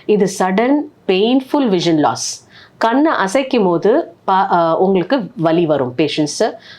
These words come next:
அந்த மாதிரி சடனா வரும், கம்ப்ளீட் விஷன் லாஸ் வந்துரும் ஒரு நாள்ல. அதாவது லைட் கூட முன்னால இருக்கிற ஆட்கள் கூட தெரியாத அளவுக்கு சிவியரா வரும். அது ஒரு கண்ணுல வரலாம், ரெண்டு கண்ணுலயும் வரலாம்.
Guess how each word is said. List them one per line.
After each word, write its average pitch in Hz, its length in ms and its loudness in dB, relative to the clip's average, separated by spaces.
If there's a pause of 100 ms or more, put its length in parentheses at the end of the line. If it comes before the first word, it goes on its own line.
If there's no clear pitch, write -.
(100)
அந்த 220 240 2
மாதிரி 240 280 0
சடனா 196 380 0
வரும், 165 420 0 (300)
கம்ப்ளீட் 330 580 2
விஷன் 214 260 2
லாஸ் 180 280 0
வந்துரும் 160 260 0
ஒரு 175 260 2
நாள்ல. 160 340 2 (440)
அதாவது 220 300 2
லைட் 208 300 0
கூட 320 260 0
முன்னால 240 420 2
இருக்கிற 233 240 0
ஆட்கள் 220 400 0
கூட 269 180 0
தெரியாத 190 400 0
அளவுக்கு 190 380 0
சிவியரா 190 380 0
வரும். 147 260 -2 (380)
அது 165 180 2
ஒரு 180 140 2
கண்ணுல 175 280 2
வரலாம், 156 500 0
ரெண்டு 165 220 0
கண்ணுலயும் 151 360 0
வரலாம். 139 480 -2